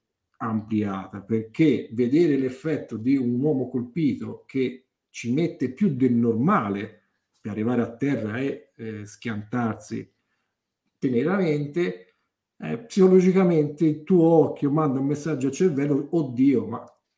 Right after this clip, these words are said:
quanto dolore ci sarà dietro?" Questa è stata una scelta deliberata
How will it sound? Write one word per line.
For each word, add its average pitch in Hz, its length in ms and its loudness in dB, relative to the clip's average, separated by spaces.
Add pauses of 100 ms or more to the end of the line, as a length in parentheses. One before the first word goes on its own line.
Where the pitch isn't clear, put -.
(120)
quanto 180 520 2
dolore 170 460 8
ci 165 160 0
sarà 120 420 0
dietro?" 113 600 -6 (800)
Questa 269 320 -4
è - 40 -8
stata 139 300 -6
una 135 160 -4
scelta - 480 -4
deliberata 131 1200 0